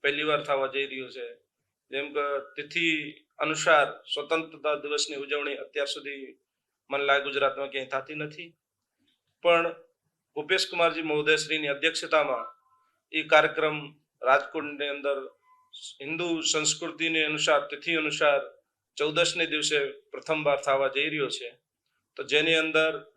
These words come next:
મહારાજશ્રીના વચનામૃત તેમજ સમાજના તમામ સમાજના અગ્રણીઓને બોલાવી અને રાજકોટના સારા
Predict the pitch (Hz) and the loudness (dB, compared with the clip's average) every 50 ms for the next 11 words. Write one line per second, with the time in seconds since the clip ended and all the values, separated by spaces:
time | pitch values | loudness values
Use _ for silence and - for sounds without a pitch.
0 | _ _ - 123 131 139 143 131 - 165 151 160 156 156 151 151 147 143 135 117 | _ _ 0 2 4 4 4 2 0 0 0 0 0 2 2 2 2 0 0 -2
1 | 90 - 127 131 131 - 151 147 147 151 156 151 147 151 151 147 - - _ _ | -2 -2 -2 -2 -2 -2 -2 0 0 0 0 0 -2 -2 -2 -4 -6 -12 _ _
2 | _ _ _ - 139 143 147 151 151 147 147 - - 143 139 143 143 143 143 143 | _ _ _ -4 -2 0 0 2 0 2 0 0 0 0 0 0 0 0 -2 -2
3 | 147 151 147 151 147 143 139 - - 139 143 143 143 143 143 139 131 - _ _ | -2 0 0 0 0 -2 -2 -2 -2 -2 0 0 -2 -2 -4 -8 -12 -16 _ _
4 | _ _ _ - - 139 135 143 143 139 139 139 135 - - 151 147 156 160 160 | _ _ _ -8 -6 -2 0 2 0 2 2 4 2 4 2 2 2 2 2 2
5 | 160 156 160 156 147 147 143 147 147 151 151 160 160 160 156 - - _ _ _ | 0 0 0 -2 0 0 2 4 6 6 6 4 2 0 -2 -8 -16 _ _ _
6 | _ _ _ _ - 143 151 156 151 147 143 139 135 131 120 123 131 135 139 - | _ _ _ _ -6 0 2 2 4 4 4 2 0 0 2 4 6 6 6 4
7 | - - - - 147 143 156 147 - - 135 143 156 156 151 147 139 135 131 131 | 2 -4 -6 -6 -2 2 2 2 4 6 6 8 8 8 8 8 6 4 0 -4
8 | - | -8